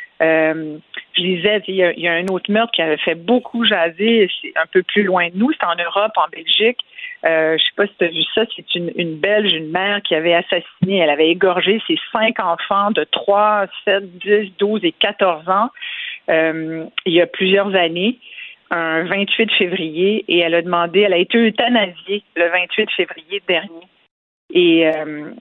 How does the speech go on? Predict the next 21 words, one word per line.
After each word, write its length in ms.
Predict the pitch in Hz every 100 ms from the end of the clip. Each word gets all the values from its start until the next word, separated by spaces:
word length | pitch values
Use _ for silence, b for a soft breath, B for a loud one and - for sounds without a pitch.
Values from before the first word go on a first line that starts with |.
| _ - -
elle, 380 | 226 240 190 165
elle 120 | - 175
avait, 420 | 170 185 180 -
elle 160 | 170 170
avait 240 | 165 170
dit 260 | 160 185 202
que, 160 | 175
bon, 160 | - 175
évidemment, 400 | 165 170 170 185
elle, 160 | 165 190
c'était 200 | 180 160
détresse, 680 | 180 190 - 202 190 190 -
état 240 | 180 185
psychologique 880 | 180 - - 190 180 170 165 175 -
aussi, 680 | 160 - - 190 190 185 175
euh, 400 | 156 156 151 156
déséquilibré. 960 | 165 185 165 - 170 156 165 202 208 240 B B B B
Puis 140 | - -
finalement, 640 | 208 190 185 220 269 269 - -
elle 120 | 170
avait 280 | 165 170